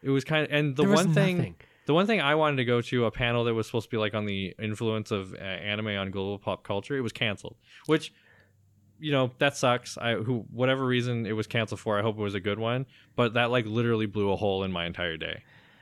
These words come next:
Speaker 1: One panel being canceled 'cause it was the only thing I had.
Speaker 2: I know. It's, it was, I, I've honestly never been to a Kumoricon where there was this nothing to do.
Speaker 1: Yeah.
Speaker 2: Like, noth-, I,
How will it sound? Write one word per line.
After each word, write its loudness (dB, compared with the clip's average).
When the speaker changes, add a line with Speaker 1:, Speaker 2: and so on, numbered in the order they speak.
Speaker 1:
One 0
panel -2
being -6
canceled -10
'cause -4
it -2
was -4
the -8
only -4
thing -6
I -2
had. -4
Speaker 2:
I 2
know. 2
It's, 4
it 4
was, 2
I, 2
I've 2
honestly 4
never 2
been 2
to 0
a 0
Kumoricon -2
where -2
there -2
was -4
this -6
nothing -8
to -12
do. -14
Speaker 1:
Yeah. 0
Speaker 2:
Like, -12
noth-, -6
I, -2